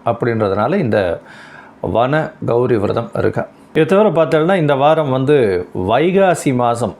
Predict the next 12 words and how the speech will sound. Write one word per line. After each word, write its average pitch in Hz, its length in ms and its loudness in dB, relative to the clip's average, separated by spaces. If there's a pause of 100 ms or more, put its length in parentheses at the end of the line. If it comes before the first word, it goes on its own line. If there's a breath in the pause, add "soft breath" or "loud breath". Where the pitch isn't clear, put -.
(100)
பதினொன்னாம் 147 840 0
தேதி, 95 280 0 (380)
அதாவது 107 360 2 (1700 loud breath)
தர்மசாலை 151 760 4 (200)
நிறுவிய 135 420 2 (380)
நாள் 113 200 0 (180)
அப்படின்னு 104 400 -2
இருக்கும். 101 280 -4 (1080)
வடலூர்ல 139 640 2 (1120 loud breath)
ராமலிங்க 147 560 2
அடிகளார், 123 460 0 (200)
அதாவது 117 260 2